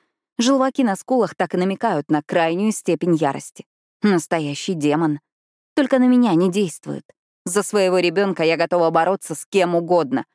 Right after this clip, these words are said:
Хоть с его отцом, хоть с теми подонками, которые пытались на нас напасть. «А кто говорил, что дети — это легко и просто?»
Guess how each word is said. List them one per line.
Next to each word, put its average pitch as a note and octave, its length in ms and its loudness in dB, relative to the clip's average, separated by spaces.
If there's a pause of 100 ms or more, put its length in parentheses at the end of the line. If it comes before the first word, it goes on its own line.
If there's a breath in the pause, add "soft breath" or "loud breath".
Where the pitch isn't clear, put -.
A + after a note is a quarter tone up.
(260)
Хоть - 200 -2
с - 80 -8
его G#3+ 220 2
отцом, F3+ 500 -2 (240)
хоть - 240 0
с - 120 -10
теми A3+ 240 2
подонками, G3+ 640 2
которые D#3 400 0
пытались F3+ 500 -2
на D#3+ 140 2
нас D#3+ 200 0
напасть. - 560 -4 (880)
«А B3 120 0
кто D4+ 220 0
говорил, C4+ 440 4
что G#3 260 0
дети — A3 360 -2
это E3+ 200 2
легко G#3+ 320 2
и A#3 80 4
просто?» G#3 500 -2